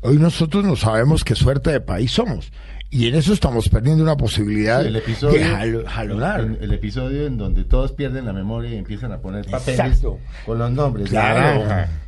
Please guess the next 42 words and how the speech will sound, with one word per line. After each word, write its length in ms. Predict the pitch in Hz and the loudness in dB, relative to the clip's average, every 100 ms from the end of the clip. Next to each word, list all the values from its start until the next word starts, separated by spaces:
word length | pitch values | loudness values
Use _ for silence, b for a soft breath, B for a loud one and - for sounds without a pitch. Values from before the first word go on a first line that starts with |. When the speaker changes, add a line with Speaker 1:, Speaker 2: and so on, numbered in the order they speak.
| - | -10
Speaker 2:
micrófono, 800 | 117 113 117 123 143 127 107 104 | -6 -6 -2 -2 -2 -4 -4 -4
no 180 | 107 120 | -4 -4
sé 180 | 127 123 | -4 -4
qué, 240 | 139 139 131 | -2 0 0
no 160 | 113 | -2
sé 180 | 107 113 - | -4 -6 -6
qué, 120 | 147 | -6
porque 200 | 120 - | -4 -2
Speaker 1:
Y 40 | 143 | 0
Speaker 2:
se 60 | |
Speaker 1:
que 100 | - | 2
Speaker 2:
pierde 200 | 139 139 | 0 2
la 100 | 160 | 2
Speaker 1:
luego 80 | 202 | 2
Speaker 2:
memoria. 200 | 214 160 | 2 2
Speaker 1:
pensaban, 440 | 123 - 160 196 208 | 0 0 0 2 0
porque 240 | 156 117 | -2 -2
además 280 | 110 117 147 | -4 -2 -2
por 200 | 147 185 | 0 -2
la 180 | 139 - | -2 0
peste 380 | 147 - - 196 | 0 0 2 2
del 180 | 160 | 2
olvido 400 | 123 110 120 160 180 | 2 0 2 2 2
y 100 | 156 | 2
el 100 | 107 | 0
insomnio, 600 | 95 - 143 160 185 214 - - | -2 -2 0 2 2 0 -8 -10
Speaker 2:
Sí. 460 | 107 98 - 117 - | -8 -8 -8 -8 -6
Speaker 1:
eh, 160 | 113 107 | -4 -2
le 100 | 113 | -2
pusieron 520 | - 104 - 139 185 | -2 -2 0 2 2
los 160 | 156 113 | 0 0
nombres, 380 | 135 123 139 - | 0 0 -2 -4
como 180 | 117 | -6
lo, 100 | 98 | -6
bien 240 | 110 120 127 | -4 -2 0
lo 60 | |
estás 240 | 139 - 131 | 0 0 4
diciendo, 460 | 123 - 127 110 | 4 4 0 -2
Felipe, 380 | 113 123 113 104 B B B B - | -2 -2 -2 -4 B B B B -6
pero, 180 | 113 113 120 | -4 -4 -2
y 80 | 120 | -4
después 640 | 110 - - - 104 | -4 -4 0 2 0